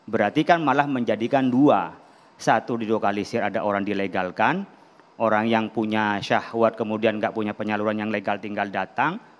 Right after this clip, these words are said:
Jadi memberikan kesempatan meskipun dia tidak punya kemauan, apalagi yang punya kemauan satu sisi. Eh, Anda nggak punya data juga kan, bahwa kalau dengan Anda lokalisir bahwa di luar tidak ada. Apalagi sekarang kita da-, tahu tentang online.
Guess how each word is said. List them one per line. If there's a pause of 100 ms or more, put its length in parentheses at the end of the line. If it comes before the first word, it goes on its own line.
(260)
Jadi
memberikan
kesempatan (480)
meskipun
dia
tidak
punya
kemauan,
apalagi
yang
punya
kemauan
satu
sisi. (600)
Eh,
Anda
nggak
punya
data
juga
kan,
bahwa
kalau
dengan
Anda
lokalisir
bahwa
di
luar
tidak
ada. (240)
Apalagi
sekarang
kita
da-, (120)
tahu
tentang
online.